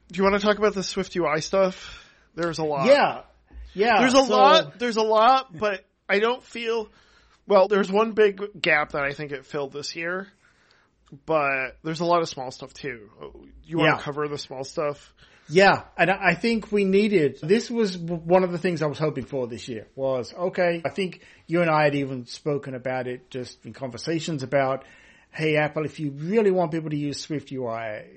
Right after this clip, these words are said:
Speaker 2: rather than just forcing it on them, make it something that people should use and want to use." And I feel that's what we got this year. Things like there's the incremental adoption. I think a big one,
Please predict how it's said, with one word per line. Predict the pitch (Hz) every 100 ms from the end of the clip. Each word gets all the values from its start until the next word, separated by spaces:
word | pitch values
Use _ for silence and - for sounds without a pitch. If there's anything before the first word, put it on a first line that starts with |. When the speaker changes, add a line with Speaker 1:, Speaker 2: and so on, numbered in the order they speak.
| - - - _
Speaker 2:
rather | 165 214 196
than | 185
just | 165 143
forcing | - 185 185 175 147
it | 131
on | 123 120
them, | 120 - _ -
make | 151 175 170 165
it | 151
something | - 147 120 131
that | 123 123
people | 135 135 120
should | - 233 190
use | 180 170 151
and | 143 127
want | 156 147
to | 127
use." | 107 98 95 - - - - -
And | 185
I | 233
feel | 233 311
that's | 269 233
what | 214
we | 208
got | 220 220
this | 160 -
year. | 120
Things | 120 175 151
like | 160 160
there's | 120
the | 143 147
incremental | 147 147 147 139
adoption. | 127 165 170 - 170 165 160 156 _ _ _
I | 170 180
think | 214 233 190
a |
big | 180 226 185
one, | 147 143